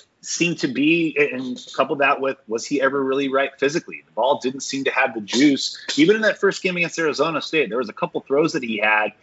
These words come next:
that made you wonder, was he all the way recovered, uh, from the injury in the Holiday Bowl? And it just seemed like they were trying to do many different things. I mean, I think, Dave, if you remember when U C L A tried to do that Brett Hundley's junior year, where they tried to let him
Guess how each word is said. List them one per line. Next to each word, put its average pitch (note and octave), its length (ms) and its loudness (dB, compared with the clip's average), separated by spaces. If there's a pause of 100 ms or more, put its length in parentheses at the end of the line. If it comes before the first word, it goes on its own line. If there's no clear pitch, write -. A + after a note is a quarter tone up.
(200)
that C3 140 2
made C#3 240 2
you B2+ 80 2
wonder, C3 340 0
was G#2+ 180 -2
he F3 160 2
all C#3+ 240 6
the C3+ 80 0
way B2+ 200 4
recovered, A#2 680 2 (280)
uh, G#2+ 120 0
from C#3+ 220 0
the C3 160 0
injury C3+ 300 0
in C3 80 -2
the A#2+ 80 -2
Holiday C#3 340 2
Bowl? D#2 260 -12 (100)
And A#2+ 200 -4 (220)
it B2 80 -2
just E3 280 0
seemed F3+ 200 -4
like C#3+ 180 0
they C#3 100 4
were B2 120 2
trying D#3+ 640 0
to C#3 420 2 (460)
do F3+ 600 4
many D#3 200 2
different C3+ 340 0
things. D3+ 260 -2
I A2 100 0
mean, G#2+ 120 -4
I G#2+ 60 -8
think, A#2+ 240 -2
Dave, C3+ 300 6 (280)
if B2+ 280 -4
you D3 80 2
remember C3+ 320 4
when A#2+ 140 2
U C3 100 2
C C3 180 2
L B2+ 60 8
A C#3 100 8
tried C3 300 4
to A#2+ 60 -2
do B2 200 -2
that B2 280 0
Brett B2+ 200 0
Hundley's B2+ 440 -4
junior C3+ 400 0
year, B2 300 4
where F#2 100 -2
they G2+ 80 0
tried B2 240 2
to A#2 180 -8
let C3 220 -4
him B2+ 280 -14